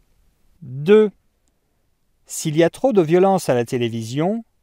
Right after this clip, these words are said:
c'est de notre propre faute. Nous permettons à la violence d'être diffusée parce que nous regardons certains programmes. Mais pourquoi choisissons-nous de soutenir la violence ? Tout simplement parce que nous sommes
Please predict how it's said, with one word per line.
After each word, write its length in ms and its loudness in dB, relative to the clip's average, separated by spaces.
c'est 220 -6
de 100 2
notre 280 -2
propre 440 -4
faute. 640 -10
Nous 120 -2
permettons 540 2
à 40 4
la 120 4
violence 440 2
d'être 320 -2
diffusée 640 -4
parce 280 -6
que 140 -2
nous 200 -2
regardons 540 0
certains 400 -8
programmes. 680 -4
Mais 140 0
pourquoi 440 -2
choisissons-nous 800 -4
de 100 -2
soutenir 560 -4
la 120 0
violence ? 720 -6
Tout 140 -2
simplement 680 -4
parce 200 -2
que 80 -6
nous 200 2
sommes 520 -2